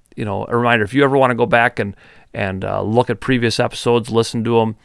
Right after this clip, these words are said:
you can check out YouTube, you can check out Spotify, look up Whatever Flips Your Waffle. Uh, if you wanna hear some of those interviews, really, those are the most fun part of this whole thing,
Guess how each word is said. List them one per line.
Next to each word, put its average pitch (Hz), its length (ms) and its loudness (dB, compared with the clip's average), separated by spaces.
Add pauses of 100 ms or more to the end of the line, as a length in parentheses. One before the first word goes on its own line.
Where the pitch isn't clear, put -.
(200)
you 123 120 -6
can 117 80 -2
check 135 240 0
out 127 300 4
YouTube, 123 580 0
you - 300 -20
can 120 100 -6
check 127 200 0
out 117 140 4
Spotify, 113 580 2
look 117 140 0
up 117 160 0
Whatever 113 240 4
Flips - 300 -4
Your 120 80 0
Waffle. 110 500 0 (260)
Uh, - 60 -4
if 95 80 -12
you 113 80 -4
wanna 110 160 0
hear 110 180 -2
some 113 200 -4
of 110 60 0
those 107 280 -2
interviews, 110 480 0
really, 127 220 6
those 120 240 6
are 117 80 2
the 107 80 -2
most 110 260 0
fun 107 260 -2
part 110 240 0
of 101 80 -4
this 104 180 -6
whole 107 180 -2
thing, 104 340 -4